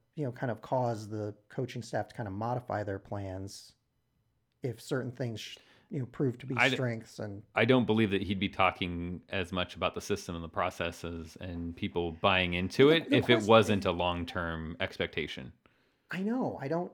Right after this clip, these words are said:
Speaker 1: I, but I don't know. I mean, I don't know when he talks process, if it's, you know, it's the, the great basketball coach, John Wooden, that was all he t-, he never talked about wins and losses. He always talked about process. I don't know if he's
Speaker 2: Right.
Speaker 1: talking about process like,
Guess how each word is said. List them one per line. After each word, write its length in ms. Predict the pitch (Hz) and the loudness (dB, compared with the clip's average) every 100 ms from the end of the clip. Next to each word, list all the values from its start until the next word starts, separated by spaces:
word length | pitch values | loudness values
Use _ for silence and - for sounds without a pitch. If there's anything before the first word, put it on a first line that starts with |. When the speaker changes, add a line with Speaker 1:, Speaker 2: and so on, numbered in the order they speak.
| - | -8
Speaker 1:
I, 40 | 143 | -6
but 200 | 131 156 | 0 0
I 80 | |
don't 220 | 147 170 143 | 0 -2 -2
know. 280 | 180 196 - - - | -2 -4 -12 -16 -2
I 60 | |
mean, 140 | 170 208 | 2 4
I 80 | 226 | 4
don't 160 | 254 | 4
know 120 | 233 | 6
when 160 | 226 202 | 6 6
he 180 | 147 226 | 4 0
talks 340 | 208 180 - | 2 -2 -2
process, 640 | - 170 160 160 143 135 - | 0 4 4 4 2 2 -2
if 140 | 127 | -4
it's, 360 | 127 120 - - | -4 -6 -14 -6
you 140 | 139 | -4
know, 180 | 117 107 | -2 -4
it's 180 | 107 - | -8 -10
the, 180 | 135 123 | -6 -4
the 80 | 127 | -2
great 340 | 143 151 139 - _ _ _ - - | 2 4 2 -4 _ _ _ -16 0
basketball 520 | 135 123 - 110 113 | 0 0 -4 -4 -4
coach, 360 | 110 120 104 - | -2 -4 -6 -4
John 280 | 135 113 110 | -2 -2 -4
Wooden, 340 | 110 104 101 | -4 -4 -6
that 140 | 104 110 | -6 -6
was 120 | 104 | -4
all 140 | 104 | -4
he 120 | 117 | -4
t-, 120 | 110 127 | -6 -2
he 60 | |
never 180 | 131 147 | 0 0
talked 220 | 143 147 | 0 0
about 200 | 143 120 | 2 0
wins 220 | 123 117 | -2 -6
and 100 | 110 | -6
losses. 260 | 101 101 - | -6 -6 -6
He 80 | 117 | -6
always 200 | 107 101 | -6 -6
talked 200 | 110 101 | -10 -8
about 180 | 95 90 | -8 -6
process. 420 | - 101 98 101 | -6 -6 -8 -8
I 100 | 135 | -4
don't 120 | 147 | -2
know 80 | 135 | -2
if 60 | 123 | 0
he's 140 | 120 | 0
Speaker 2:
Right. 60 | 85 | 0
Speaker 1:
talking 300 | - 123 120 | -2 -4 -4
about 240 | 107 98 | -6 -6
process 540 | - 107 104 - 101 - | -4 -6 -6 -6 -10 -8
like, 300 | 104 95 - | -8 -8 -12